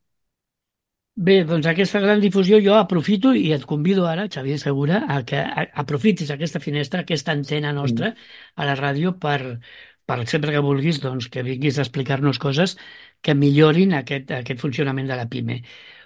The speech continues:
Speaker 1: Una
Speaker 2: Perfecte.
Speaker 1: pregunta que és obligada a fer en qualsevol context avui, al dos mil vint-i-quatre. Intel·ligència artificial. Com
Speaker 2: Mhm.
Speaker 1: veieu que això realment canviarà?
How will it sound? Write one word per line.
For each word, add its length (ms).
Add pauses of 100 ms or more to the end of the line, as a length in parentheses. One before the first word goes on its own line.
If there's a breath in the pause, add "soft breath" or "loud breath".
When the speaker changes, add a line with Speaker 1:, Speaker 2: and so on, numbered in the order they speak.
(100 loud breath)
Speaker 1:
Una 200
Speaker 2:
Perfecte. 60
Speaker 1:
pregunta 320
que 140 (180)
és 280
obligada 460
a 100
fer 120
en 100
qualsevol 400
context 460
avui, 240
al 120
dos 160
mil 160
vint-i-quatre. 640 (1080 loud breath)
Intel·ligència 580
artificial. 520 (640)
Com 160
Speaker 2:
Mhm. 60
Speaker 1:
veieu 260
que 100
això 240
realment 540
canviarà? 560